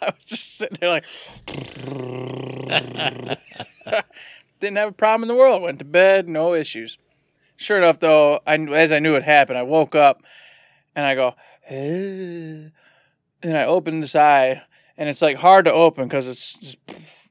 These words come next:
puffy and goofbally, and it's got gunk everywhere, and it's just disgusting. And I go, "Ugh." And sure enough, a question they asked the other day was,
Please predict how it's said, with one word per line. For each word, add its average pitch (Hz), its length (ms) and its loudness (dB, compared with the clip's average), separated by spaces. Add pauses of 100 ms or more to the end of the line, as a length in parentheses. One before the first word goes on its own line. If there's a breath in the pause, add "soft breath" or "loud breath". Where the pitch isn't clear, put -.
(140)
puffy 151 420 -4
and 135 140 -8
goofbally, 135 680 0
and 131 100 -6
it's 123 100 -14
got 123 280 -10
gunk 156 300 -4
everywhere, 135 640 0
and 123 80 -6
it's - 140 -18
just - 220 -14
disgusting. 139 640 -8 (1120 soft breath)
And 135 80 -14
I 131 60 -8
go, 156 640 -2
"Ugh." 139 80 -8 (1000 soft breath)
And 160 80 -10
sure 233 160 -4
enough, 220 220 0
a 131 40 -14
question 185 320 -4
they 156 100 -2
asked 151 200 -4
the 147 60 -4
other 127 200 -6
day 156 460 -2
was, 139 320 -10